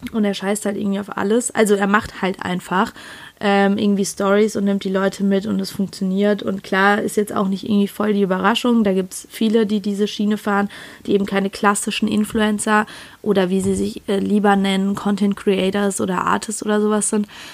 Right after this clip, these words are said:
sondern, ähm, ja, halt einfach sein eigenes Ding macht und das mit hundert Prozent Passion und es teilt. Und um zum Punkt zu kommen und auch zum Thema der Folge zu kommen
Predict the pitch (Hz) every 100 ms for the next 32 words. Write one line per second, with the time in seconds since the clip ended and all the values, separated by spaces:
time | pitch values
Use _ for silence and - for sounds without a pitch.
0 | - - 202 190 190 190 202 196 185 185
1 | 180 202 208 254 214 190 190 185 196 190
2 | 185 185 180 - 202 208 277 311 311 -
3 | 202 196 202 185 196 190 - 175 190 180
4 | - 196 190 220 208 208 185 180 - -
5 | 180 190 202 196 214 190 285 269 254 254
6 | 349 294 - 226 233 240 226 226 247 254
7 | 269 240 208 233 233 220 - 214 214